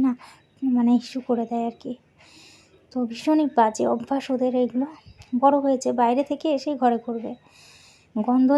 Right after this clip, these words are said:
যেমন লাগে তেমনি তো অস্বস্তিও লাগে, তাই না? তো ওই দরজা বন্ধ করে রাখতে কী করছে, কখনো কখনো দূর করে বসে থাকে, দরজা খুললে টুক করে ঢুকে পড়ে, আবার বের করে দেওয়া হয়। তো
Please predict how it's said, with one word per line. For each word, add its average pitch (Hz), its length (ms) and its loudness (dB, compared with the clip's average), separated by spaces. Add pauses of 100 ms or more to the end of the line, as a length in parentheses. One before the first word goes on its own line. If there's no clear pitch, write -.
যেমন 277 220 6 (120)
লাগে 254 280 -4
তেমনি 247 300 2
তো 262 40 -8 (120)
অস্বস্তিও 254 420 -4 (100)
লাগে, 240 220 -2
তাই 302 200 -4
না? 247 60 0 (1800)
তো - 100 -4
ওই 262 140 6
দরজা 240 260 4 (100)
বন্ধ 240 140 2 (120)
করে 262 140 2 (120)
রাখতে 262 300 -2
কী 277 160 -2
করছে, 277 220 -2 (120)
কখনো 247 300 2
কখনো 262 220 0 (100)
দূর 240 160 0
করে 240 120 2 (120)
বসে 240 260 -2
থাকে, 247 140 -2 (100)
দরজা 240 280 0
খুললে 285 200 -2 (160)
টুক 311 120 -4 (100)
করে 269 180 6
ঢুকে 247 220 0
পড়ে, 220 180 -2 (340)
আবার 247 220 0
বের 240 180 -2
করে 247 200 -4
দেওয়া 233 200 0
হয়। 240 140 -10 (460)
তো - 60 -8